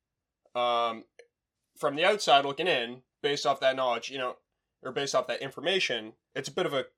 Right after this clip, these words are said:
crazy pivot. Um, do you want us to explain kinda how, um, how that all happened, um, and really if it was much of a pivot at all, or if it was always something, um, that you,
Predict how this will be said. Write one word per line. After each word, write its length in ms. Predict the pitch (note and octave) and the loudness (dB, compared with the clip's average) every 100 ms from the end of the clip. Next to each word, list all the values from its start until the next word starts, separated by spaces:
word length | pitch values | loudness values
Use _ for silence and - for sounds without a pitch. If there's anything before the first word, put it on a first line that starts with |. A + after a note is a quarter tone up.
| - | -18
crazy 400 | - E3 B2+ A#2+ | -2 0 0 -6
pivot. 480 | - A2+ G2+ - _ _ _ _ _ | -6 -6 -6 -14 _ _ _ _ _
Um, 580 | A#2 A2+ A2 G#2+ G#2 G2+ _ _ _ _ _ A#2 | -4 -2 -2 -4 -6 -16 _ _ _ _ _ -8
do 80 | |
you 60 | C#3+ | 0
want 100 | E3 | 2
us 100 | E3 | 2
to 60 | E3+ | -4
explain 600 | - - C3 B2+ C3+ D#3+ | -6 -8 -2 0 0 0
kinda 260 | D#3+ C3+ A#2+ | 0 -2 -2
how, 600 | C3+ C3 C3 C3 C3 C3 _ _ _ _ | -2 0 0 0 -2 -6 _ _ _ _
um, 400 | A#2+ A#2 A#2 A#2 | -2 0 -2 -4
how 180 | - C3+ | 2 2
that 160 | C3+ C3 | 6 6
all 140 | B2+ | 6
happened, 680 | B2 B2 C3 E3 F3+ G3+ C4+ _ | 4 0 0 -2 -4 -6 -18 _
um, 320 | B2 B2 A#2+ A#2+ | 0 0 0 -2
and 280 | B2+ B2 A#2 | -2 -2 -4
really 280 | C#3 C#3 B2+ | -4 -2 -2
if 120 | B2 | -4
it 120 | B2+ | -6
was 320 | B2 A#2 - - _ - | -6 -6 -10 -16 _ -4
much 160 | C3 | -4
of 80 | C3 | -2
a 80 | B2 | -6
pivot 340 | - D3 C#3+ | -4 -4 0
at 120 | C3 B2 | 0 4
all, 280 | C#3+ F3 | 6 6
or 360 | E3+ C3 A2+ A2+ _ _ _ | 4 0 -2 -6 _ _ _
if 120 | B2+ | -8
it 60 | C#3 | -6
was 120 | B2+ | 0
always 280 | B2+ - B2 | 0 0 -4
something, 420 | B2+ A#2 A#2 A2+ | -4 -2 -4 -4
um, 340 | A2 A2 A2 A2 | -8 -8 -8 -8
that 100 | A2+ | -10
you, 160 | A2+ | -12